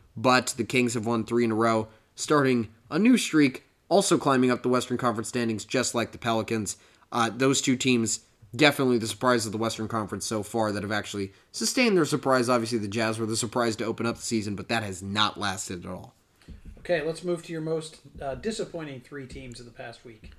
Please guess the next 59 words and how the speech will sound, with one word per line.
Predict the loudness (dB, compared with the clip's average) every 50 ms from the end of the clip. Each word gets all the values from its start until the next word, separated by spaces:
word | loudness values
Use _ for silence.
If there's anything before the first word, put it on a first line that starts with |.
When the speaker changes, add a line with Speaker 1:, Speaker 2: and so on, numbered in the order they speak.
| -20 -10 0
Speaker 1:
Well, | 4 6 8 10 10 10 10 8
the | 8 6
Spurs | 2 2 4 6 6 6 8
were | 6 4
supposed | 4 6 6 6 6
to | 8
be | 6 6
bad | 6 6 6 6 6 6 4
this | 2 2 4 4
year, | 4 6
but | 6 6 4 2 2 -2 -16 _ _ 2
I | 4 6 6
don't | 6 6 4 2 2
think | 2 2 4 4
eleven | 4 4 6 6 6 6 4 4 4
in | 4
a | 2 2
row | 2 2 2 4 4
was | 4 4 2 2 2
how | 2 0 2
bad | 2 2 2 2 2 2
they | 0 0
were | 0 -2
supposed | -2 -2 -2 -2 -2 -2
to | 0
be. | 2 2
They | 4 4 4 4
were, | 4 2 2 0
they | -2 -4 -2 0 2
went | 2 2 2 0
oh | 0 2 2
and | 2
three | 2 0 0
this | 0 0 0 -2
week. | -2 0
They | 0 0
lost | 0 0 0 -2 -4
to | -8
Phoenix, | -8 -2 0 2 2 2 2 0 -2
New | 0 2 2
Orleans, | 4 4 2 2 0 0
and | -2 -2
O | -2
K | 0 0 0 0
C. | 0 0 2 2 2 0 -4 -10 -20 -20 -20 _ _ _ _
And | 2 2
at | 2 4
this | 2 2 2
point, | 4 6 6 8 8
it | 8 8
isn't | 6 6 4 2
surprising | -2 -2 -2 0 2 2 4 4 2 2 0
that | 0 0 0
they | -2 -4
keep | -2 -2 -2 0 2
losing, | 2 2 2 0 -2 -2 -4
as | -4 -6
I | -6 -6
said. | -6 -4 -4 -2 -2 -4 -6